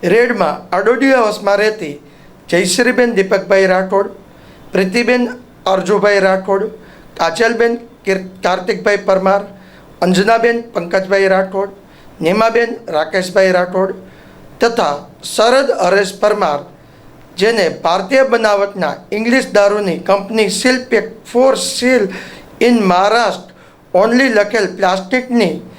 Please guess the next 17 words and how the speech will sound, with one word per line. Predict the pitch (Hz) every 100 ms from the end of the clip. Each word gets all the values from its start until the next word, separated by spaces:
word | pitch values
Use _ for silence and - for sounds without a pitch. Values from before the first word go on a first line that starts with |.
| - -
સીલ | - 262 269
પેક | 269 202 185 -
ચારસો | - 202 220 - 240
ને | 226
નેવું | 208 190 208 247 208
બોટલ, | 214 214 208 208 208 - - - - -
જેની | 202 233 220 170 - - - - -
સાડત્રીસ | - 208 220 240 262 262 214
હજાર | 214 208 190 190
ચારસો | 190 185 190
પચાસના | 190 190 190 233 233 208 156
મુદ્દામાલ | 147 165 185 226 226 196 190
સાથે | 185 - 196 185 151
ઝડપી | 156 175 233
લેવામાં | 208 180 180 175
આવ્યા | 170 147
હતા. | 147 -